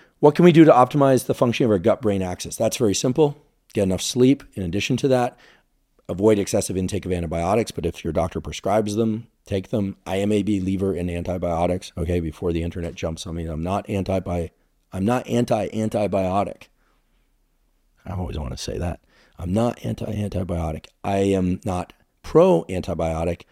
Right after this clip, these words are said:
but I am pro-probiotics. I'm probiotic. So I think you should ingest one to four servings of low-sugar fermented foods per day, so sauerkraut, kimchi, natto, or kefir,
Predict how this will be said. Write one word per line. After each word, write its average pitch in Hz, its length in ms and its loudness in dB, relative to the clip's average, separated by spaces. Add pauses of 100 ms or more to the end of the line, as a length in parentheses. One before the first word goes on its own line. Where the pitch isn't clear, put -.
(100)
but - 80 -10
I 85 60 -4
am 175 220 2
pro-probiotics. 143 1160 6 (440)
I'm 101 140 -6
probiotic. 110 840 -2
So 110 440 4 (460)
I 135 440 4 (420)
think 117 240 2
you 110 80 2
should 101 380 0 (520)
ingest 95 420 0
one 101 140 0
to 101 80 0
four 117 160 0
servings 95 480 -2
of 82 120 -6
low-sugar 85 380 -2
fermented 92 440 -4
foods 87 260 -6
per - 140 -10
day, 82 160 0
so 78 120 -10
sauerkraut, 87 520 -6
kimchi, 87 360 -4
natto, 85 540 -4 (120)
or - 220 -8 (300)
kefir, - 440 -4